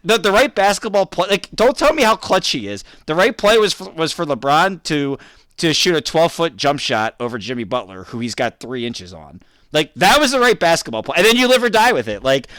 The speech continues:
I'd rather live or die with LeBron shooting a twelve-foot jump shot. Even though, I, yeah, listen, LeBron's not a good jump shooter, uh, in any spectrum. But I would rather, I would rather lose the game with that than Ca-, putting it in Ca-, on Cam Reddish, who's a,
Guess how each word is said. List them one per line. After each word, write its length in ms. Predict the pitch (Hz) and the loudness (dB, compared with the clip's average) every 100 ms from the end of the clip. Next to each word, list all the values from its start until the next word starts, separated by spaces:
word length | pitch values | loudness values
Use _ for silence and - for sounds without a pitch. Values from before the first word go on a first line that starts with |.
| - - | -16 -2
I'd 140 | 175 | 2
rather 280 | 220 233 247 | 4 4 4
live 200 | 202 208 | 2 2
or 80 | 240 | 2
die 500 | 185 180 147 120 113 - - - | 2 4 4 2 -2 -6 -18 -6
with 180 | 160 | -4
LeBron 540 | 147 135 147 160 143 123 | -2 -2 2 2 2 -2
shooting 240 | - 139 | -4 -6
a 60 | 131 | -6
twelve-foot 400 | - 156 196 214 | 0 0 0 -2
jump 220 | 190 175 | -2 -2
shot. 140 | 143 | -2
Even 120 | 185 226 | 0 4
though, 80 | |
I, 80 | 214 208 | 4 4
yeah, 80 | 190 | 2
listen, 240 | 170 113 | 0 -4
LeBron's 380 | 147 131 190 208 | -6 0 2 2
not 120 | 208 | 2
a 40 | |
good 120 | 175 139 | 0 0
jump 180 | 143 | -2
shooter, 360 | 131 98 87 87 _ - | -2 -10 -14 -18 _ -8
uh, 140 | 131 135 | -8 -4
in 140 | 143 | -6
any 280 | - 147 156 | -4 -4 -4
spectrum. 480 | - 117 - 78 73 - - _ | -4 -6 -6 -12 -20 -20 -20 _
But 80 | 147 | 0
I 140 | 151 | 4
would 100 | 196 | 4
rather, 640 | 196 170 175 180 180 170 175 _ _ | 2 0 2 2 0 -2 -6 _ _
I 100 | 180 | 2
would 140 | 233 | 4
rather 180 | 233 233 | 4 4
lose 280 | 202 185 202 | 4 4 0
the 100 | 196 | -2
game 460 | 160 151 117 92 101 _ | 0 0 0 -4 -14 _
with 240 | - 127 95 | -4 -4 -2
that 420 | 123 139 190 - - - _ - | 0 0 -2 -6 -20 -20 _ -6
than 400 | 135 151 139 123 - _ _ - | 2 4 4 0 -12 _ _ -4
Ca-, 180 | 190 - | -2 0
putting 240 | - 208 190 | 2 4 4
it 160 | 190 | 2
in 140 | 160 127 | 0 -2
Ca-, 160 | 170 | -2
on 160 | 156 156 | 0 0
Cam 280 | - 170 151 | 2 0 4
Reddish, 540 | 147 123 90 - - - | 2 2 -2 -6 -6 -6
who's 160 | 139 | -4
a, 260 | 160 151 151 | -4 -4 -6